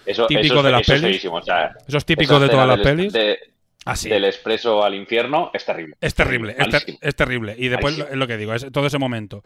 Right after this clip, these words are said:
Speaker 2: Y después, lo típico, llegan con el avión, hacen, eh, la incursión, como si fueran poco a poco, se les cuela una vaca por detrás que les pilla por sorpresa a todos, son marines de la hostia, se giran y hay una vaca detrás, con una niña. O sea, es como, "Venga, iros a la,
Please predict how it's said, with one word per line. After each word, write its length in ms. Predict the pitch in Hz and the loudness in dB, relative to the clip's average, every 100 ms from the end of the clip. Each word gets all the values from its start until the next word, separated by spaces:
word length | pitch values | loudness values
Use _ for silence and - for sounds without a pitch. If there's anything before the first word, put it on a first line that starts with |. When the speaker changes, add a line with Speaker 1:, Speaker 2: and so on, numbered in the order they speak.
| _ _ - | _ _ -8
Speaker 2:
Y 80 | 160 | -2
después, 360 | 165 190 160 - | 0 2 2 0
lo 120 | 117 | -4
típico, 380 | 131 120 107 107 | -4 -6 -10 -10
llegan 240 | 117 117 | -10 -10
con 160 | 120 127 | -8 -4
el 80 | 143 | 0
avión, 640 | 156 185 190 196 202 196 | 2 4 4 4 2 -2
hacen, 280 | 143 131 139 | -6 -8 -6
eh, 200 | 135 135 | -4 -4
la 140 | 135 135 | -2 -4
incursión, 600 | 131 147 127 180 196 165 | -6 -10 -4 -2 -2 -6
como 180 | 135 | -12
si 80 | 127 | -8
fueran 220 | 123 131 | -6 -4
poco 180 | 127 143 | -4 -2
a 60 | 151 | 0
poco, 420 | 190 196 220 220 _ _ - | -2 0 -4 -4 _ _ -12
se 160 | 131 | -6
les 140 | 123 - | -6 -4
cuela 320 | 151 156 156 | -2 0 0
una 180 | 156 147 | 0 0
vaca 260 | 156 143 | 0 0
por 140 | 139 139 | -4 -4
detrás 380 | 139 151 147 | -4 -4 -4
que 80 | - | -6
les 180 | 123 117 | -8 -8
pilla 240 | - 135 | -4 -4
por 140 | 131 127 | -2 -4
sorpresa 320 | 131 135 131 | -2 -2 -2
a 40 | |
todos, 380 | 131 170 208 185 | 0 0 0 -2
son 200 | - 131 | -6 -8
marines 400 | 139 135 139 135 | -6 -6 -4 -4
de 80 | 139 | -2
la 100 | 143 | 0
hostia, 240 | 180 185 214 | 0 -2 -6
se 100 | 143 | -6
giran 280 | 202 233 | -6 -4
y 20 | 160 | -4
hay 60 | |
una 120 | 135 | -4
vaca 220 | 127 123 113 | -4 -6 -8
detrás, 360 | 104 104 - _ - | -10 -14 -16 _ -10
con 120 | 120 | -8
una 100 | 104 | -8
niña. 240 | 101 101 - | -10 -14 -18
O 60 | _ | _
sea, 80 | 98 | -20
es 100 | - | -20
como, 220 | - - | -20 -18
"Venga, 220 | 90 92 139 | -14 -12 -10
iros 220 | - - | -6 -6
a 40 | |
la, 80 | 107 | -6